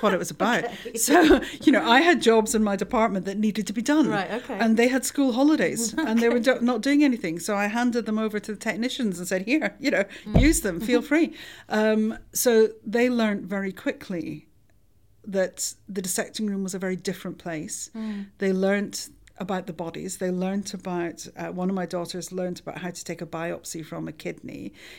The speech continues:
Speaker 1: You know, the other
Speaker 2: Wow.
Speaker 1: one learnt, um, how to undress a body. You know, all sorts of things that they wouldn't normally have access to.
Speaker 2: And was there any resistance from
Speaker 1: None
Speaker 2: them?
Speaker 1: at all.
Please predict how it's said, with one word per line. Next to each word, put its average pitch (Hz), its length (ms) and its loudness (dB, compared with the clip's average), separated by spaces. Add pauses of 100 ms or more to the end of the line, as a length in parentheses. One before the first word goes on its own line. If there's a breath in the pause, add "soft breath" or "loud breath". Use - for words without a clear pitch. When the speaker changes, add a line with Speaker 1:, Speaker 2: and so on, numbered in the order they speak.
(100 loud breath)
Speaker 1:
You 190 80 -4
know, 175 80 0
the 180 140 0
other 180 200 0
Speaker 2:
Wow. 175 60 -4
Speaker 1:
one 170 300 -4
learnt, 170 480 -6 (100)
um, 160 340 -6 (240 loud breath)
how 180 140 -4
to 180 180 -8
undress 180 520 -2
a 170 40 -10
body. 170 540 -10
You 254 100 -2
know, 226 80 0
all 285 140 4
sorts 294 320 0
of 247 100 -6
things 202 420 -2
that 202 120 -6
they 202 120 -4
wouldn't 214 360 -4
normally 208 480 -4
have 196 200 -8
access 180 440 -12
to. 226 400 -6
Speaker 2:
And 220 100 -6
was 262 140 -6
there 277 100 -6
any 277 180 -6
resistance 277 520 -10
from 214 120 2
Speaker 1:
None 208 100 4
Speaker 2:
them? 185 80 0
Speaker 1:
at 165 80 -4
all. 160 200 -8